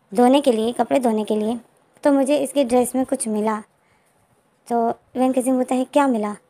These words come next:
तो सिस्टर उसको देती है। वैन केजिंग देखता है तो वो एक हेयर क्लिप होता है, बालों का क्लिप, वाइट कलर का। तो वैन केजिंग एक क्लिप देखता है और वैन केजिंग शॉक में हो जाता है।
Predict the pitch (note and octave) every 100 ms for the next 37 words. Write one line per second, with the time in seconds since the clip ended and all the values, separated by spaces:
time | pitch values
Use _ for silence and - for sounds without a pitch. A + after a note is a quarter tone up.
0 | _ _ _ _ B3+ B3 B3 A#3+ C4+ B3
1 | A#3 _ - B3+ C4 B3 G#3+ A3 A3 A3+
2 | - _ _ - C4 C4+ B3+ C#4 A#3 -
3 | B3+ B3+ B3+ A#3+ B3+ C4 B3 - B3+ B3
4 | A#3 A#3 A3 A3 A3 - _ _ _ _
5 | _ _ _ _ _ - A#3 B3 B3 A#3+
6 | A3+ G#3+ G#3+ - - _ _ _ _ _
7 | _ _ A#3 A3+ A3+ A3+ G#3+ G#3+ A#3 A3
8 | _ _ _ _ _ _ _ _ _ _
9 | - B3 A#3 B3+ C4+ C#4 C4+ C#4+ D4 C4+
10 | C4+ D4+ B3 A3+ A#3+ A#3 D#4+ _ - -
11 | C4+ C#4 C#4+ D4 D4 C#4+ - D4 D4 C#4+
12 | B3 A#3 A3+ A3 G#3+